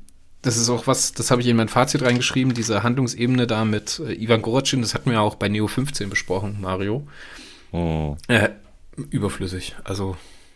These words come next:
Speaker 2: Also sagen wir mal so, Ivan wird ein bisschen hier, klar, in, in den Perry-Heften, äh, war der Original-Doppelkopf-Mutant ja auch nicht anders.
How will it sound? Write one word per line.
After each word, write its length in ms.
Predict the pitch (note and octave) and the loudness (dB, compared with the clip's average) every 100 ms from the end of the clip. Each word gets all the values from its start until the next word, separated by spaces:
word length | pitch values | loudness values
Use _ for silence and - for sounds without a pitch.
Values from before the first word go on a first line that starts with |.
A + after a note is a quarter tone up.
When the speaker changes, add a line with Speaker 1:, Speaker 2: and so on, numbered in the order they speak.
| _ _ | _ _
Speaker 2:
Also 240 | - C3+ F2+ | -2 -2 4
sagen 240 | - G2+ | 6 8
wir 100 | G3+ | 6
mal 140 | F2 E2+ | 6 4
so, 300 | F2+ F2 E2+ - - - - - | 2 0 0 -8 -20 -20 -20 -12
Ivan 340 | - G2 A2 - | -4 4 4 4
wird 140 | - | 0
ein 100 | E2+ | -2
bisschen 420 | - F#2+ - G#2 | -2 -2 2 2
hier, 480 | G2 E2+ F#2 G#2 G2+ - - - | 0 -2 4 6 6 0 -8 -6
klar, 360 | - E2 F#2+ F2+ | 0 4 6 6
in, 140 | F2 | 2
in 140 | C2 | 2
den 160 | F2 E2+ | 2 2
Perry-Heften, 840 | - F2 F#2+ F2 E2+ - E2+ E2+ D#2+ | 2 2 4 2 0 -2 0 0 0
äh, 580 | - D2+ D#2 D#2 D2 C2+ | 0 0 2 0 0 -2
war 140 | C#2 | 0
der 200 | D2 B1+ | 2 2
Original-Doppelkopf-Mutant 1600 | C2 D#2+ D#2 D#2+ E2+ D#2 F2+ - D2 - - D#2 - C2+ D2+ - | 2 2 2 2 4 2 0 -2 -2 -2 -4 -4 0 0 0 0
ja 140 | A#1+ | 0
auch 240 | - C2 - | 2 2 2
nicht 220 | F2+ - | 0 0
anders. 480 | D2 C#2 F2+ - | -2 0 0 -2